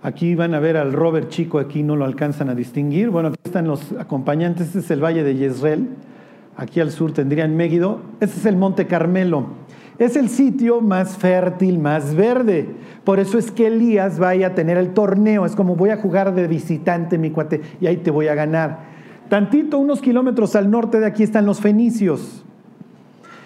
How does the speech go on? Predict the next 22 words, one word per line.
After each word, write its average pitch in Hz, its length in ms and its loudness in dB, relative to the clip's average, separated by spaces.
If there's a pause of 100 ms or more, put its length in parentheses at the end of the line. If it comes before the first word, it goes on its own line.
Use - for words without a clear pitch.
(180)
De 185 160 4
ahí 220 240 2
se 214 180 2
importa 254 500 2
el 269 120 0
culto 269 360 0
a 240 60 2
Baal, 214 380 2
el 180 100 -2
culto 208 320 2
a 202 60 2
la 190 120 0
felicidad, 202 800 2
el 135 120 -2
culto, 147 520 -4 (180)
eh, 151 160 0
perdón, 160 300 0
a 151 40 0
la 160 120 0
fertilidad, 190 640 0
y 185 80 0
entonces 196 500 -2